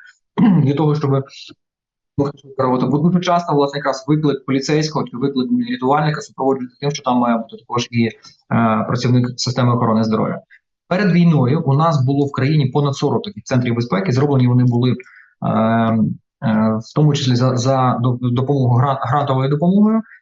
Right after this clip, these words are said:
і зосереджені вони були, були переважно на сході нашої країни. Один з таких найбільш, напевно, відомих і, я би сказав, так розтиражованих центрів безпеки — це центр безпеки в місті Лиман, Лиманська територіальна громада Донецької області.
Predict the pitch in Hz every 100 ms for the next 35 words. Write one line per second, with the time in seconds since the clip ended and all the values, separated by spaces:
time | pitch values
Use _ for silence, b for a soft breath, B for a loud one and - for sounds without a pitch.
0 | _ - 131 139 180 170 156 151 151 143
1 | 127 123 135 147 139 123 135 127 123 123
2 | - 123 117 113 113 107 107 104 - 117
3 | 165 151 - 151 139 127 135 151 135 131
4 | 120 117 - 143 139 120 - 110 107 _
5 | _ - 120 117 127 123 127 135 135 147
6 | 139 143 151 123 113 110 107 - 131 123
7 | 120 - - - - 117 139 131 120 -
8 | 135 123 120 127 131 131 135 120 101 _
9 | _ - 127 131 123 117 120 127 123 117
10 | 120 120 113 117 120 117 123 160 170 151
11 | 131